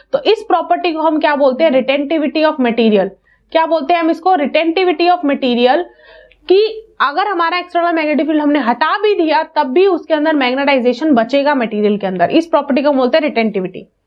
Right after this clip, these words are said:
अब हमने बोला कि मुझे ये irritativity जो हम,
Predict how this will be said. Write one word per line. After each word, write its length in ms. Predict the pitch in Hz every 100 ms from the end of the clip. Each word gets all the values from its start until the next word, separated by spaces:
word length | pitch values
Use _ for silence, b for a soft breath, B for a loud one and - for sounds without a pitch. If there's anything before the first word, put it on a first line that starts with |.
| _ B B -
अब 160 | 392
हमने 260 | 453 415 415
बोला 520 | 339 240 226 294 - _ _ _ _ _ _ _ _ -
कि 160 | 370 466
मुझे 380 | 370 294 359 440 440 B B B 262
ये 120 | 381
irritativity 680 | 403 381 359 349 381 381 370
जो 120 | 359
हम, 160 | 285